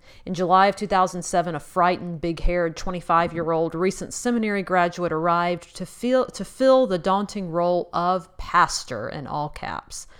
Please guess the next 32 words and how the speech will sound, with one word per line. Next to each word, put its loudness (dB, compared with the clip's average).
For 4
my 6
first 4
week 2
in 2
the 0
office, 2
I 4
was 0
in 0
and -2
out -2
of -4
her -6
office -4
constantly, -10
asking -6
questions. -8
How 8
do 6
we 4
do 2
this? 2
What 0
was -2
I 0
supposed 0
to -6
do -2
with -2
this -4
information? -4